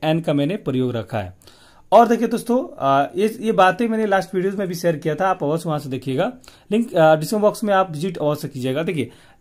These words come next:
थर्ड एग्जांपल, the cow has a tail, यानी गाय के पास क्या है, एक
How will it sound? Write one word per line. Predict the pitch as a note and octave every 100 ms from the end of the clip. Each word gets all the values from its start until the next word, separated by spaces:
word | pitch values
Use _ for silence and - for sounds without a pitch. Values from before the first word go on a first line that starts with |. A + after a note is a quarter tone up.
| - - -
थर्ड | G3+ A#3
एग्जांपल, | G#3+ G#3 G#3 F#3
the | F#3+ F#3 F#3+
cow | F#3 A#3 G#3 E3
has | F3 F#3 - D3
a | C#3+
tail, | D3+ A2+
यानी | C3+ E3+ A3+ B3 - -
गाय | E3
के | F#3+ G#3
पास | G3+ -
क्या | G3+
है, | G#3
एक | A3+